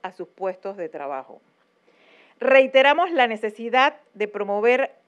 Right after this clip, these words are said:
ambientes de diálogo cordial y comprensivo en las relaciones laborales, donde ambas partes puedan llegar a acuerdos que protejan a las empresas y los puestos de trabajo. Es el momento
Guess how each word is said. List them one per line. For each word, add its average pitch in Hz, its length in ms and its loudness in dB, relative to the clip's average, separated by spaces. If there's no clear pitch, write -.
ambientes 247 800 -6
de 196 140 -4
diálogo 240 560 -2
cordial 254 720 -4
y 233 120 -12
comprensivo 226 1040 -4
en 185 160 -12
las 170 120 -10
relaciones 180 580 -10
laborales, 151 640 -8
donde 262 400 2
ambas 349 340 -2
partes 208 720 -4
puedan 262 320 -2
llegar 226 320 -2
a 233 60 0
acuerdos 269 640 0
que 233 100 2
protejan 240 640 -4
a 302 100 -6
las 262 180 -8
empresas 277 600 -6
y 202 100 -12
los 180 180 -8
puestos 208 420 -12
de 175 140 -12
trabajo. 143 560 -12
Es 262 220 0
el 233 120 -4
momento 262 800 -8